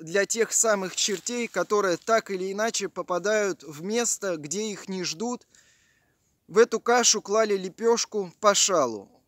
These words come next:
В другую руку брали горстку золы или уголек, и им чертили золотые линии вокруг головы и по телу, по больным местам. Примерно это было вот так вот.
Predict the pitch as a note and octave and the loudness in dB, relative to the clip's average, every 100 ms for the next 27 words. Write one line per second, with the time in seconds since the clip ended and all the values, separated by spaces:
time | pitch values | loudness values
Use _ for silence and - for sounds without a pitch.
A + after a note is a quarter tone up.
0 | _ C3 F3+ G#3 E3 G#3 G3+ A#3+ G#3+ A#3 | _ -2 2 2 0 -2 0 -2 0 -2
1 | G3 F3+ E3 G#3+ G3 D#3+ F#3+ G#3+ - - | -2 -4 2 4 4 2 0 0 0 -6
2 | E3+ D3 F#3+ F#3 A#3 A#3+ G#3 _ _ _ | -4 2 4 2 0 -6 -10 _ _ _
3 | _ _ - A3+ G3 F#3 G#3 E3+ F#3 G3+ | _ _ -6 0 0 -2 -4 2 2 6
4 | A#3 A#3 - _ _ _ _ _ _ _ | 4 2 -4 _ _ _ _ _ _ _
5 | _ _ _ _ G#3+ A3 G3+ - A#3 B3 | _ _ _ _ -2 -2 -2 -6 -4 -4
6 | A#3 - _ - - G#3 - B3 A3+ F#3 | -4 -10 _ -6 -2 -2 -4 -6 -2 0
7 | E3+ F#3+ F#3+ A#3 G#3+ G3 A#3 A3 F#3 F3 | 2 2 0 -2 -8 -6 -6 -4 -2 -2
8 | F3 A3+ F#3+ D3+ F#3+ F3+ F#3+ B3 A3+ - | -2 -4 -6 -2 2 2 2 -2 -6 -8
9 | G#3 - F3+ - A3+ A3+ G3+ - F3+ F3 | -12 -2 0 2 0 0 -2 -4 -2 0
10 | F3+ A3 A3 G#3 F#3+ - D3 A#2+ G#2+ - | -2 -4 -8 -8 -10 -8 -6 -6 -8 -18
11 | _ _ _ _ G3 G#3+ B3+ A3+ G3+ F3+ | _ _ _ _ -10 -2 0 0 -4 -6
12 | - G#3 F3+ A3+ F#3+ C#3 A#2 - _ E3 | -6 -4 -4 0 2 0 -4 -14 _ -6
13 | F3 F3+ A3 A#3 - G3 - | -4 -2 2 2 2 -6 -8